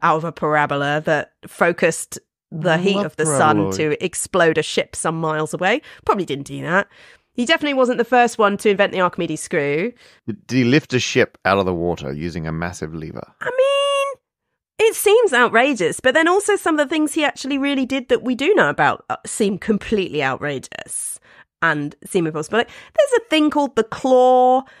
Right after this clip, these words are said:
Speaker 1: which is this machine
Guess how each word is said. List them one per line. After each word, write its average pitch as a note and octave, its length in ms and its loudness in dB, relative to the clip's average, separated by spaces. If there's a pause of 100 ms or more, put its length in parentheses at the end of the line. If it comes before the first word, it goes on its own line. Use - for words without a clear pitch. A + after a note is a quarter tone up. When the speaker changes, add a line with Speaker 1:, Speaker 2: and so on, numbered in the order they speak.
(120)
Speaker 1:
which - 380 0 (140)
is F#3+ 640 0
this E3 800 -6 (320)
machine G3+ 880 0